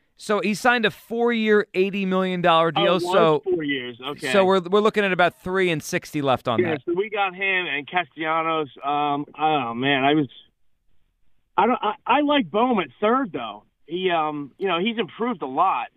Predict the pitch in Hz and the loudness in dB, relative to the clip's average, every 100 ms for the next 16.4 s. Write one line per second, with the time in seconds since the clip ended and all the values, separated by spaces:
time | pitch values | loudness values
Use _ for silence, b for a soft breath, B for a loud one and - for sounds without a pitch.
0 | - 185 214 240 262 226 233 185 120 113 | -2 2 4 4 4 4 2 2 0 0
1 | 160 175 165 170 - 190 208 220 208 208 | 2 2 2 -2 -2 -4 -4 -4 -2 -2
2 | 196 - 202 254 170 139 107 107 110 117 | -2 0 2 4 2 2 0 -4 -6 -6
3 | - 123 117 165 151 160 156 180 165 175 | 0 0 0 -2 0 -2 0 2 2 2
4 | 160 - 170 170 - 110 _ _ _ _ | 0 2 2 0 -4 -18 _ _ _ _
5 | - 156 226 214 185 175 160 143 170 190 | -12 -4 -2 0 0 -2 -4 -6 -18 -18
6 | 226 226 - 165 190 180 - 208 208 160 | -12 -12 -10 -8 -8 -10 -10 -6 -4 -6
7 | 151 208 202 233 208 220 202 180 - - | -8 -10 -6 -6 -4 -4 -4 -10 -18 -20
8 | - - 214 202 208 202 160 135 127 131 | -20 -12 -10 -8 -6 -4 -4 -6 -8 -4
9 | 120 107 131 156 170 208 226 - _ _ | -4 -4 -6 -4 -2 -2 -4 -8 _ _
10 | _ 147 165 170 170 175 170 160 190 202 | _ 2 4 4 2 0 -2 0 0 0
11 | - 202 202 202 151 185 214 220 208 220 | 0 2 4 4 4 2 2 0 0 4
12 | 277 - 208 262 190 165 170 190 170 165 | 4 4 2 4 2 2 0 2 2 4
13 | 226 208 214 208 180 180 165 135 160 220 | 2 4 2 2 4 4 4 0 -4 -2
14 | 190 226 302 - 165 139 160 196 185 190 | 2 2 0 -2 0 2 2 2 4 2
15 | 190 185 190 170 180 185 196 262 202 143 | 2 -2 -4 2 4 6 4 4 0 -2
16 | 139 113 104 117 | -4 -6 -12 -14